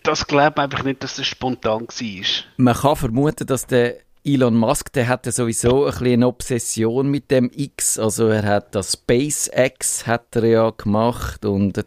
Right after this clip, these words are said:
Speaker 2: Tesla hat kein X drin, aber, äh, sonst, einige von seinen Firmen haben irgendwo ein X drin. Und er hat ja auch, äh, sein Sohn hat ja auch so komischen Namen, wo, wo X, <laughs> also es beim,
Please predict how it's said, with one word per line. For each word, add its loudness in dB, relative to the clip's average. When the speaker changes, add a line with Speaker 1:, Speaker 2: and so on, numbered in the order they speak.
Speaker 2:
Tesla 2
hat -2
kein 0
X -6
drin, 0
aber, 2
äh, 2
sonst, -4
einige 0
von -2
seinen 2
Firmen 2
haben 2
irgendwo 0
ein 0
X -8
drin. 2
Und 4
er 2
hat 0
ja 4
auch, 2
äh, 0
sein 2
Sohn 2
hat -2
ja 2
auch 0
so -6
komischen 0
Namen, 2
wo, 2
wo 2
X, -4
<laughs> 0
also 4
es -2
beim, 2